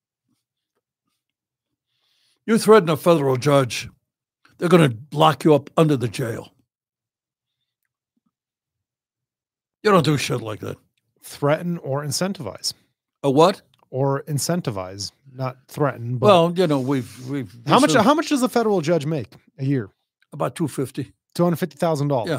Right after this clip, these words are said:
Speaker 1: Yeah.
Speaker 2: That's chump change. So when a billionaire comes around and says, "I'll give you ten million dollars to rule this way," you don't think there's a human element that's, that's, that's just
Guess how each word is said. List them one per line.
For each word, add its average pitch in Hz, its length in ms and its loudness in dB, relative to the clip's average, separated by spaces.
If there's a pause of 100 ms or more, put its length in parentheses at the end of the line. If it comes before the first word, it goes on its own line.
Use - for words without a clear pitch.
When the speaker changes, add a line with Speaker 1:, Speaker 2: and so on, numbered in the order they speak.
(120)
Speaker 1:
Yeah. - 220 -20
Speaker 2:
That's 156 160 -8
chump 160 260 -6
change. 98 320 -16 (800)
So 151 340 2
when 151 160 2
a 147 60 2
billionaire 190 460 2
comes 143 280 -8
around 147 240 -6
and 135 100 -6
says, 127 500 -6
"I'll 139 120 -2
give 139 180 -4
you 147 160 -2
ten 165 260 -6
million 156 260 -2
dollars 131 640 -4 (640)
to 127 560 -2
rule 135 380 -2
this 131 320 -4
way," - 200 -16 (840)
you 127 140 -2
don't 202 180 0
think 202 240 -2
there's 147 220 -2
a 135 80 -2
human 170 720 -2 (340)
element 151 460 -4 (140)
that's, 123 340 -12
that's, 127 380 -12
that's 131 420 -14
just 131 260 -10